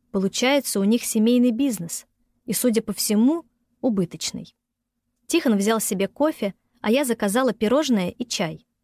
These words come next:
После танцев не сразу смогла отдышаться. «Песня Crazy — это про тебя», серьезно сказал Тихон, пока мы ждали заказ. Я, взглянув на него, засмеялась. За окном разошелся снегопад.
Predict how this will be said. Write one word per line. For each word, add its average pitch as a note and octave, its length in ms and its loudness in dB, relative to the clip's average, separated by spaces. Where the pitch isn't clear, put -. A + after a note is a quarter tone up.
После A3+ 260 0
танцев C4 460 -2
не A3 100 4
сразу A3+ 380 -2
смогла F#3+ 460 -2
отдышаться. F#3 760 -4
«Песня G#3+ 360 2
Crazy — A#3+ 600 2
это G#3 260 -2
про G#3+ 160 -2
тебя», F#3 460 -2
серьезно A3 600 2
сказал G3+ 440 -4
Тихон, G3+ 520 -4
пока G#3 220 -2
мы F#3+ 140 0
ждали A3+ 320 -2
заказ. G#3+ 560 -10
Я, B3 240 0
взглянув A3 480 2
на A3 60 2
него, G#3 280 2
засмеялась. G#3 840 -2
За G3+ 240 0
окном C#4 380 0
разошелся G3 580 -2
снегопад. F#3+ 560 -6